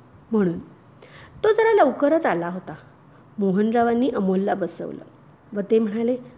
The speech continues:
"बस, सरबत घे." तेवढ्यात त्यांना कोणी बोलवलं. ते म्हणाले, "तुझ्या आजीला बोलावतो, बस," असं म्हणत ते गेले. व थोड्या वेळाने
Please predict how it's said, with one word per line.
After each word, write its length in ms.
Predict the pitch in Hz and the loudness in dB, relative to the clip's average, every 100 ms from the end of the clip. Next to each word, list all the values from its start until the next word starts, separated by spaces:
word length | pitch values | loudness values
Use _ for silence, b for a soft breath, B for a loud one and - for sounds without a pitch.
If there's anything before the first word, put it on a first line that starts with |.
| B - | B -4
"बस, 460 | 196 202 - - - - - - | 0 0 -2 -14 -16 -20 -14 -2
सरबत 440 | 202 175 214 185 | -2 2 -2 -2
घे." 160 | 196 - - - B B - | -6 -8 -18 -20 B B -2
तेवढ्यात 240 | 320 320 403 | 0 2 0
त्यांना 380 | - 302 277 | 0 0 0
कोणी 220 | 311 269 247 | 0 2 2
बोलवलं. 460 | 214 175 180 - - - - - | 0 -2 -6 -10 -16 -20 -16 -2
ते 100 | 226 | 0
म्हणाले, 380 | 233 240 240 294 | 0 0 0 -2
"तुझ्या 280 | 240 185 247 | -2 -4 -2
आजीला 500 | 214 165 190 208 226 | -4 -4 -2 0 2
बोलावतो, 560 | 226 185 180 175 170 - - - - - | 2 0 -2 -4 -10 -12 -20 -20 -20 -2
बस," 360 | 233 190 - - b b b b - | 0 0 -4 -20 b b b b -4
असं 200 | 330 392 453 | 0 2 2
म्हणत 220 | 339 330 - | 2 0 -2
ते 80 | 320 | -2
गेले. 280 | 226 156 - - - - b b - - | -2 -4 -8 -16 -20 -20 b b -14 -6
व 40 | 381 | -6
थोड्या 300 | - 208 214 | 0 2 2
वेळाने 440 | 254 285 285 262 | 2 2 2 0